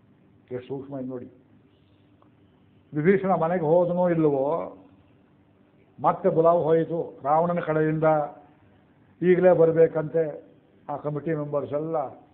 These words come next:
executive council, ಆಗ ತಾನೇ ಮನೆಗೆ ಬಂದಿದ್ದಾರೆ. ಇದೇ meeting ಆಗೋದಿಲ್ಲ, ಹೋಗು ಅಂತಂತಾನೆ, ಬಾ ಅಂತಾನೆ, ಏನಿದು? ಒಬ್ಬೊಬ್ರು ಒಂದೊಂದು ಕಡೆ ನಿಂತಿದ್ದಾರೆ, ಕೂತಿದ್ದಾರೆ. ಅವ್ರನ್ನೆಲ್ಲ ಹುಡುಕಿ ಹುಡುಕಿ, "ಅನುಗೇಹಂ ಅವಸ್ಥಾಯ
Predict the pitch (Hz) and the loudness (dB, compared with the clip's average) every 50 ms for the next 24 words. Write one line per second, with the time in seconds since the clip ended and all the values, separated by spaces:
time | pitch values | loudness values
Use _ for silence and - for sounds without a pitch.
0 | _ _ _ _ _ _ _ _ _ _ _ _ _ _ _ _ _ - 131 127 | _ _ _ _ _ _ _ _ _ _ _ _ _ _ _ _ _ -14 -12 -10
1 | 123 143 143 131 127 147 139 - 123 143 143 139 - 147 131 117 - - - _ | -8 -10 -10 -8 -8 -10 -10 -8 -8 -10 -10 -10 -10 -10 -10 -10 -12 -16 -20 _
2 | _ _ _ _ _ _ _ - 117 120 135 151 175 190 185 185 185 180 185 190 | _ _ _ _ _ _ _ -18 -12 -8 -4 -4 -4 -4 -4 -4 -2 -2 -2 -2
3 | 190 170 170 170 180 180 151 160 165 160 160 156 131 160 170 165 165 170 180 156 | -2 -2 -2 -2 -2 -2 -2 -2 -2 -2 -4 -4 -4 -4 -4 -2 -2 -4 -4 -4
4 | 147 156 - - - 185 185 170 175 165 160 165 165 160 160 160 160 175 165 139 | -4 -4 -4 -4 -4 -6 -4 -2 0 0 2 2 2 0 0 -2 -2 -2 -2 0
5 | 143 170 175 160 165 175 170 170 165 151 139 127 147 147 160 165 147 123 139 160 | 0 0 0 0 -2 -4 -4 -4 -6 -8 -8 -6 -6 -6 -6 -6 -6 -4 -2 -2
6 | 170 165 147 127 147 151 165 160 131 135 160 175 175 165 156 156 160 151 151 - | -2 -2 -4 -6 -8 -6 -6 -6 -4 -2 -2 -2 -2 -2 -2 -4 -4 -6 -8 -12
7 | - - _ _ _ _ _ _ _ _ _ _ _ _ _ _ _ _ _ _ | -16 -20 _ _ _ _ _ _ _ _ _ _ _ _ _ _ _ _ _ _
8 | _ _ _ _ _ _ _ 135 156 170 160 180 185 165 170 165 156 160 160 156 | _ _ _ _ _ _ _ 0 0 2 2 2 0 2 2 2 2 2 0 -2
9 | 143 151 160 160 160 147 143 - - - _ _ _ _ _ _ _ - - - | -2 -2 -2 0 0 -2 -4 -8 -12 -20 _ _ _ _ _ _ _ -20 -20 -14
10 | - 147 160 160 156 160 151 151 143 147 151 165 160 156 160 151 147 131 160 151 | -8 -6 -4 -4 -2 -4 -2 0 0 2 2 2 2 0 -2 -6 -6 -6 -6 -4
11 | 143 156 147 147 156 160 151 147 - - - - _ _ _ _ _ _ _ _ | 0 2 2 4 4 2 0 -2 -6 -12 -18 -20 _ _ _ _ _ _ _ _
12 | _ - 117 127 147 165 160 156 160 160 180 196 170 123 139 151 156 151 - 196 | _ -4 0 2 4 4 2 2 0 0 0 0 0 0 -2 -4 -4 -2 0 0
13 | 165 143 160 156 - 160 - 131 151 175 185 175 - 160 160 160 160 147 143 160 | 2 2 0 -2 -4 -4 -2 -2 0 0 0 0 2 2 2 2 2 0 -2 -2
14 | 160 160 156 160 160 147 - - 156 165 147 147 160 156 | -4 -2 -2 -2 -2 -2 -4 -4 -2 0 0 2 2 2